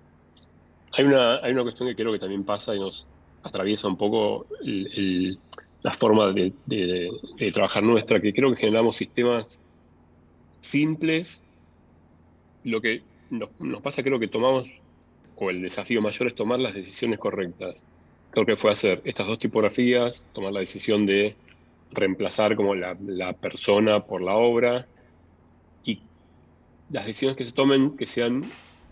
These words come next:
eh, importantes, que sean claves, y después ver cómo se combina todo eso. Creo que son como sistemas simples y a su vez permiten un crecimiento tremendo, que es lo que se está viendo ahora y con la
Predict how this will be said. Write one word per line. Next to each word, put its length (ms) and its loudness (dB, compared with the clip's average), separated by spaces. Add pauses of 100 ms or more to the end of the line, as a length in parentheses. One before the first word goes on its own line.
(440)
eh, 280 -6
importantes, 600 -2
que 60 -16
sean 180 -4
claves, 540 -2
y 60 -6
después 280 -4
ver 140 -2
cómo 160 -4
se 120 -8
combina 380 -2
todo 220 -10
eso. 280 -10 (320)
Creo 200 6
que 60 6
son 180 4
como 120 4
sistemas 560 2 (680)
simples 840 2
y 80 -8
a 40 -6
su 120 -4
vez 100 -2
permiten 500 2
un 80 0
crecimiento 560 -2
tremendo, 400 -2
que 100 -8
es 60 -10
lo 80 -10
que 80 -8
se 100 -14
está 160 -2
viendo 280 6
ahora 460 4
y 120 -6
con 140 -8
la 220 -8